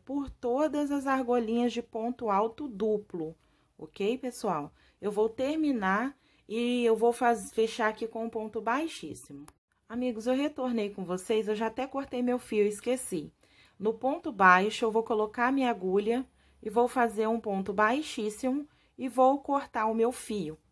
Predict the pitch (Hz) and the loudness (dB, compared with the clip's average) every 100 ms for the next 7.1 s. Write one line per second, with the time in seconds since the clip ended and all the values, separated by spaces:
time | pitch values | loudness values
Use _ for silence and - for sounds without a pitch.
0 | _ _ _ _ 196 208 - 254 285 185 | _ _ _ _ 2 2 2 2 4 2
1 | 151 - 170 196 196 233 226 220 226 233 | -2 -6 0 0 2 0 0 -4 0 0
2 | 220 240 - 147 - _ _ - 226 269 | 2 -2 -4 -12 -14 _ _ -2 2 2
3 | 285 254 262 - - 226 247 226 214 202 | 2 -6 -6 -6 -4 -2 0 0 0 -2
4 | 214 208 202 190 190 185 185 185 190 185 | -4 -4 -2 -2 -2 -4 -4 -8 -6 -4
5 | 180 - 202 190 196 - 190 185 180 175 | -4 -6 -4 -4 -4 -8 -2 0 0 -4
6 | 180 175 175 233 254 - 226 240 208 208 | -4 -4 -2 -4 -4 -6 -4 -2 -2 0
7 | 247 | -2